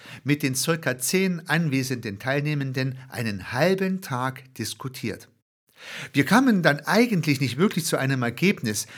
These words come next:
was nun für uns alle im Konsens der Begriff, das Wort Strategie bedeutet. Aber wir haben eine wichtige Metaerkenntnis gewonnen. Das Wort Strategie hat für jeden von uns eine andere Bedeutung gehabt.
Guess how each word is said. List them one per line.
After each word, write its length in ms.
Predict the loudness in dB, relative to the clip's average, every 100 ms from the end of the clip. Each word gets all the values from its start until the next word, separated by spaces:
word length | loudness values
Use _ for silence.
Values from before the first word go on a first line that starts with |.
| 2
was 240 | 4 4 4
nun 140 | 0
für 220 | 0 -2
uns 260 | -2 -4 -4
alle 300 | -2 0 0
im 220 | -2 -8
Konsens 720 | -4 -2 -2 -4 -4 -6 -10 _ _ _
der 80 | -4
Begriff, 480 | -4 0 -2 -2 -8 _
das 200 | -8 -4
Wort 240 | -4 -4 -12 -20 -10
Strategie 680 | -10 -4 -2 -2 -4 -6 -4
bedeutet. 580 | -4 -2 -2 -4 -8 -12 _ _
Aber 360 | 2 2 2 -4
wir 120 | -4
haben 200 | -4 -4
eine 300 | -6 -8 -2
wichtige 440 | -2 -2 -4 -2
Metaerkenntnis 880 | -2 -2 -2 -6 -8 -12 -10 -10 -8
gewonnen. 420 | -6 -4 -4 -8 -16 -20 -20 -4
Das 240 | -2 2
Wort 160 | 2 2
Strategie 760 | -2 -2 -2 -4 -4 -4 -6 -12 _ -16 -10
hat 140 | -6
für 120 | -4
jeden 420 | -2 2 2 2
von 180 | -2 -6
uns 400 | -6 -8 -8 -10
eine 220 | -6 -4 -2
andere 320 | -2 -2 -2
Bedeutung 480 | -2 -4 -4 -8 -10
gehabt. 420 | -10 -12 -14